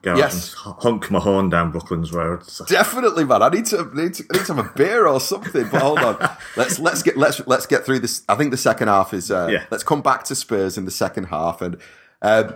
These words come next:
Speaker 2: the start of the second half, uh, I've, again, I've seen two different sides to, um, to how people felt that we performed at the beginning of that second half. Now, I was riddled with anxiety at halftime. I tweeted something that upset a few people.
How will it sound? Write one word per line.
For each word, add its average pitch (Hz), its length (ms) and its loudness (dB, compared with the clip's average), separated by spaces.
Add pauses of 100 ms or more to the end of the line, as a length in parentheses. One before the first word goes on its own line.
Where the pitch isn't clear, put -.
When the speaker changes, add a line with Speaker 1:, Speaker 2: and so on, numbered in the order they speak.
Speaker 2:
the 127 80 2
start 208 400 2
of - 80 -6
the 131 80 -4
second 107 320 -2
half, 85 520 -6 (120)
uh, 98 260 2
I've, 123 220 0
again, 147 240 2
I've 135 80 -4
seen 120 180 0
two 131 180 0
different 123 300 -2
sides 110 560 0
to, 90 400 2
um, 80 400 0 (400)
to 90 380 -6
how 104 360 2
people 101 380 -4
felt 101 360 0
that 90 100 0
we 101 100 -2
performed 92 680 2 (360)
at 98 120 2
the 117 60 -6
beginning 92 300 0
of 85 40 -2
that 82 140 -2
second 85 280 -6
half. 82 260 0
Now, 95 280 0
I 156 120 4
was 160 160 0 (160)
riddled 120 500 2
with 110 160 4
anxiety 95 540 2
at - 80 2
halftime. 87 580 0
I 87 320 2 (320)
tweeted 117 360 2
something 104 400 0
that 92 200 -4 (100)
upset 107 360 2
a - 20 -6
few 123 180 2
people. 104 520 0